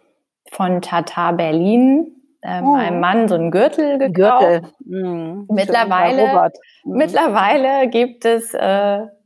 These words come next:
Speaker 1: in unserer Familie, glaube ich, ist fast jeder Mann mit diesem Gürtel ausgestattet, in irgendeiner Farbe, in irgendeiner
Speaker 2: Sehr
Speaker 1: Form,
Speaker 2: geil.
Speaker 1: weil wir auch
Speaker 2: Ja.
Speaker 1: versuchen, irgendwie so in dem Rahmen, wie wir es können,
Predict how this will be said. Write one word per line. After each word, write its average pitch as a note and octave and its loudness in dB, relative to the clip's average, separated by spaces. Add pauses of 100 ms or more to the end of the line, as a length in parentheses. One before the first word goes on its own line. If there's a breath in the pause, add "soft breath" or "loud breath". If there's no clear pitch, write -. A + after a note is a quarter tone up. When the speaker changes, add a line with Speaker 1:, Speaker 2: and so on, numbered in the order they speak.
Speaker 1:
in G3+ -2
unserer G3+ -2
Familie, G3 -2
glaube F#3 2
ich, F#3+ -6
ist - -4
fast F#3+ -4
jeder G3 0
Mann F#3+ 0
mit F3+ -4
diesem F#3 0
Gürtel F#3+ 0
ausgestattet, A3+ -2
in G3 0
irgendeiner G3+ -2
Farbe, A3+ 0
in F#3+ 0
irgendeiner A#3 0
Speaker 2:
Sehr A#3 -12 (100)
Speaker 1:
Form, G#3+ 2
Speaker 2:
geil. E3 0 (480 loud breath)
Speaker 1:
weil C4 2
wir D4+ 2
auch - 4
Speaker 2:
Ja. G#3 4
Speaker 1:
versuchen, C4+ 2
irgendwie A3 0
so G3 2 (680 loud breath)
in G#3 -2
dem G#3+ 2
Rahmen, F#3 0
wie G#3+ 0
wir G3+ -2
es G#3 -8
können, A3 0